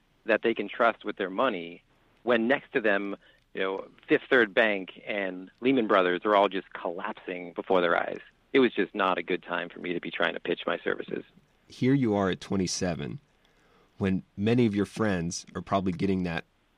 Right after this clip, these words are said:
Speaker 2: first big promotion, the first big raise. Your salary goes to zero. How does that feel? How did you cope with that? Why, how did you not just run right back to the investment bank?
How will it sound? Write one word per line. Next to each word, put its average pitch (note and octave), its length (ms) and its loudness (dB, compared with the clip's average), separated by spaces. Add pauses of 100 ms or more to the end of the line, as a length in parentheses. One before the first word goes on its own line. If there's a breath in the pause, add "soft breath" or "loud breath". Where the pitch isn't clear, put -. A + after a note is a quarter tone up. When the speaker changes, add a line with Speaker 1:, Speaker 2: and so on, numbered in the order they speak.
(120)
Speaker 2:
first - 300 -4
big F#2 160 0
promotion, E2 680 -6 (180)
the E2+ 80 -10
first - 280 -6
big - 160 -6
raise. D2 360 -6 (600)
Your B2 460 2 (100)
salary G2+ 540 0
goes F2 300 -2
to F2+ 120 -10
zero. - 540 -6 (1400)
How - 180 -4
does D3+ 200 0
that D3+ 200 0 (240)
feel? C#3+ 520 0
How C#3+ 120 -2
did F3 180 2
you A2 120 0
cope - 340 -2
with F#2+ 120 -2
that? F2 260 -4
Why, G#2+ 180 0
how C3+ 200 -2
did F#3+ 160 2
you B2+ 80 2
not B2+ 220 0
just G#2+ 180 0
run G2+ 360 0
right A2 280 -4
back G2 340 -4
to - 140 -6
the F2 240 -4 (160)
investment G2 560 -4
bank? - 340 -12